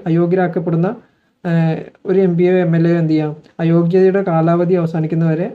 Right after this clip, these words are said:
ഏഹ്, മന്ത്രിയായിട്ട് നിയമിക്കാൻ പാടില്ല എന്ന് വ്യവസ്ഥ ചെയ്തു. അപ്പോൾ ഇത്രയും കാര്യങ്ങളാണ് ആ തൊണ്ണൂറ്റൊന്ന് ഭേദഗതി പ്രകാരമുള്ളത്. അത് ആയിരത്തി തൊള്ളായിരം, അല്ല, ആയിരത്തി തൊള്ളായിരത്തി അല്ല, രണ്ടായിരത്തി മൂന്ന്, ഏഹ്, രണ്ടായിരത്തി മൂന്നിലാണ്. അപ്പോൾ ഈ തൊണ്ണൂറ്റിയൊന്നാം ഭേദഗതി രണ്ടായിരത്തി മൂന്നിലാണ്.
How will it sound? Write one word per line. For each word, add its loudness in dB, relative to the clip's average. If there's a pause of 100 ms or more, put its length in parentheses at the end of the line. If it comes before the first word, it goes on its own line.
(120)
ഏഹ്, -4
മന്ത്രിയായിട്ട് 0
നിയമിക്കാൻ -2
പാടില്ല -2
എന്ന് 0 (140)
വ്യവസ്ഥ -6
ചെയ്തു. -2 (580)
അപ്പോൾ 0
ഇത്രയും 0
കാര്യങ്ങളാണ് 0
ആ 0 (140)
തൊണ്ണൂറ്റൊന്ന് 0
ഭേദഗതി 0
പ്രകാരമുള്ളത്. -4 (220)
അത് -4
ആയിരത്തി -6
തൊള്ളായിരം, -2
അല്ല, -4
ആയിരത്തി -8
തൊള്ളായിരത്തി 0
അല്ല, -4
രണ്ടായിരത്തി -2
മൂന്ന്, 0 (180)
ഏഹ്, -6 (320)
രണ്ടായിരത്തി 0
മൂന്നിലാണ്. 2 (380)
അപ്പോൾ -2
ഈ -2
തൊണ്ണൂറ്റിയൊന്നാം 0
ഭേദഗതി 0 (120)
രണ്ടായിരത്തി 0
മൂന്നിലാണ്. 0